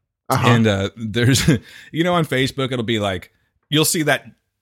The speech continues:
Speaker 2: that shirt that's coming from that company that's kinda suspect talking about, "It's a Suzanne thing," you know? <laughs>
Speaker 1: Oh, dude.
Speaker 2: She's probably gonna hate me for saying that.
Speaker 1: Welcome to the Hudsons.
Speaker 2: She always sends me stuff like that, and I just don't wanna get her that because, A,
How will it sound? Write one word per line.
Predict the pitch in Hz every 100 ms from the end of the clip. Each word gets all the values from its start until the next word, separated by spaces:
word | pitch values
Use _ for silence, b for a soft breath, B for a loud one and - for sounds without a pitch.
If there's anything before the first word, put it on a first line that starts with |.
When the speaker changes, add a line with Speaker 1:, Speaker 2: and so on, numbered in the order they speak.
| _ _ 120
Speaker 2:
that | 117 117 -
shirt | - 131 135 135 110
that's | 117 110
coming | - 131 131
from | 127
that | 120 104
company | - 117 120 117 120
that's | 107 104
kinda | - 107
suspect | - 110 104 - 110 101 -
talking | 92 92 98
about, | 85 78 - _ 285
"It's | 359
a | -
Suzanne | 320 277 247 202 135
thing," | 139 113 80 _ _
you | - 156
know? | 160 -
<laughs> |
Speaker 1:
Oh, | 202 233 208 165 143 120 -
dude. | 185 214 202 180 127 92 78
Speaker 2:
She's | -
probably | 110 101
gonna | 90
hate | 98 -
me | 92
for | 92
saying | 92 90 92
that. | 101
Speaker 1:
Welcome | 226 311 349 311
to | 349
the | 330
Hudsons. | 131 208 - 170 117 117 - - b b
Speaker 2:
She | - 247
always | 311 359
sends | 269 294 269
me | 285
stuff | - 196 196
like | 175
that, | 156 143
and | 185
I |
just | 214 240 247
don't | 247
wanna | 240 240
get | 226 247
her | 262
that | 180 117
because, | 156 175 143 B B B -
A, | 233 220 123 135